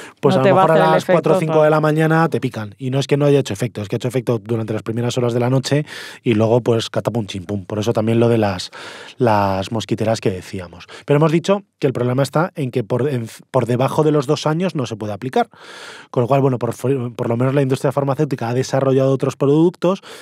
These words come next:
Speaker 1: que sí que se pueden utilizar por debajo de esa edad, ¿no? Entonces, para mayores de un año, Elena, eh, ¿cuál es el que utilizamos o el que se suelen recomendar?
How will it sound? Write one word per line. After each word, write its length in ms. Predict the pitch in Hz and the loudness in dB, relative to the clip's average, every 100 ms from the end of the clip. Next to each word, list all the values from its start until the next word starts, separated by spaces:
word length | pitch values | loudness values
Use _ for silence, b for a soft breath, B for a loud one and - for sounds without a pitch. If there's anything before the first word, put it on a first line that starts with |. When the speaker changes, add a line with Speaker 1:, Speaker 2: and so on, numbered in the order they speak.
| B | B
Speaker 1:
que 100 | 123 | -4
sí 100 | 110 | -2
que 100 | 120 | -2
se 120 | 117 | -2
pueden 160 | 120 120 | -2 -2
utilizar 360 | 117 117 120 | -2 -2 -2
por 140 | 117 139 | 0 0
debajo 320 | 110 104 127 | 0 -2 -2
de 60 | 113 | -2
esa 160 | 92 | -4
edad, 180 | 90 82 - _ | -12 -14 -20 _
¿no? 140 | 143 - B B B | -8 -8 B B B
Entonces, 300 | 117 123 - | 0 0 2
para 340 | 120 120 120 | 2 2 2
mayores 340 | 120 123 143 139 | 0 2 2 0
de 80 | 147 | -2
un 60 | |
año, 180 | 147 151 | -2 0
Elena, 360 | 147 160 185 - B B B - | 0 0 0 -4 B B B 0
eh, 400 | 135 120 117 117 | 2 4 2 0
¿cuál 140 | 127 | 0
es 100 | 123 | 0
el 60 | 135 | 0
que 80 | 127 | 0
utilizamos 560 | 120 117 - 147 170 | 0 -2 -2 -2 0
o 60 | 127 | -2
el 100 | 110 | -4
que 100 | 117 | -6
se 100 | - | -8
suelen 240 | - 117 117 | -6 -4 -4
recomendar? 560 | 107 110 110 156 - | -4 -4 -2 -2 -4